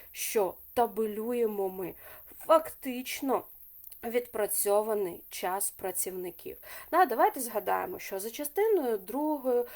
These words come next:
статті тридцятої Закону України про оплату праці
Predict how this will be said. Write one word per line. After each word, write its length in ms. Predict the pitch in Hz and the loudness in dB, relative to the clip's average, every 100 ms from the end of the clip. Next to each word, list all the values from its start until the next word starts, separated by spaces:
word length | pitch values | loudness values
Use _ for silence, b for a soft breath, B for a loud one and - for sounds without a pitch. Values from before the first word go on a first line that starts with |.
| B - | B -8
статті 320 | - 226 359 | -6 -2 -2
тридцятої 680 | 302 240 - 277 269 247 214 | -2 -2 -2 -2 -2 -6 -4
Закону 400 | 208 330 381 320 | -4 2 4 4
України 500 | 247 226 247 269 226 | 0 -4 -2 -2 -2
про 760 | - 220 247 262 247 214 196 - | -4 0 4 6 6 2 0 -4
оплату 540 | - 233 233 226 - | -4 -2 0 -2 -8
праці 720 | - 220 294 311 302 - 247 | -6 -2 0 0 0 0 0